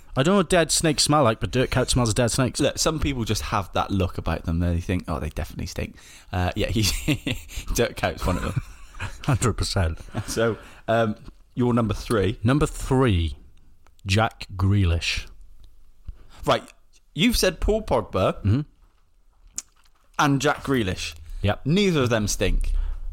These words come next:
Speaker 1: It's what they stink of.
Speaker 2: There's no way they stink. What
Speaker 1: Right,
Speaker 2: does
Speaker 1: Paul
Speaker 2: Jack
Speaker 1: Pogba's
Speaker 2: Grealish
Speaker 1: got a
Speaker 2: stink?
Speaker 1: smelly bum hole. Jack Grealish
Speaker 2: Allegedly.
Speaker 1: looks
Speaker 2: Can we just say allegedly at the start?
Speaker 1: <laughs> Jack Grealish looks like he smells of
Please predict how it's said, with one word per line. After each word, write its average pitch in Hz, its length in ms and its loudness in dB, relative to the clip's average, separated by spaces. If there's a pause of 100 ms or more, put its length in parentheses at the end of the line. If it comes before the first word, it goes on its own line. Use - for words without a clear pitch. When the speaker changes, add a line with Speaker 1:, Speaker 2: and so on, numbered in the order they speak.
(120)
Speaker 1:
It's - 120 2
what 113 120 4
they 90 60 4
stink 92 280 2
of. 110 80 4
Speaker 2:
There's 143 220 0
no 147 240 2
way 127 200 4
they 107 160 0
stink. - 180 -2
What 113 60 4
Speaker 1:
Right, 107 80 2
Speaker 2:
does 131 100 0
Speaker 1:
Paul 160 100 6
Speaker 2:
Jack - 100 2
Speaker 1:
Pogba's 135 240 4
Speaker 2:
Grealish - 40 0
Speaker 1:
got 139 80 6
a 120 60 4
Speaker 2:
stink? - 100 0
Speaker 1:
smelly 113 200 4
bum 90 200 4
hole. 98 280 2 (840)
Jack 151 260 4
Grealish 131 440 4
Speaker 2:
Allegedly. 104 460 0
Speaker 1:
looks - 600 2
Speaker 2:
Can 117 100 -2
we 123 60 2
just 107 140 0
say 104 140 2
allegedly 107 500 0
at - 120 -4
the - 60 -12
start? - 220 -4 (160)
Speaker 1:
<laughs> - 1040 0
Jack 139 300 2
Grealish 127 480 4
looks 107 220 2
like 104 200 2
he 107 80 0
smells 98 760 2 (340)
of 87 220 2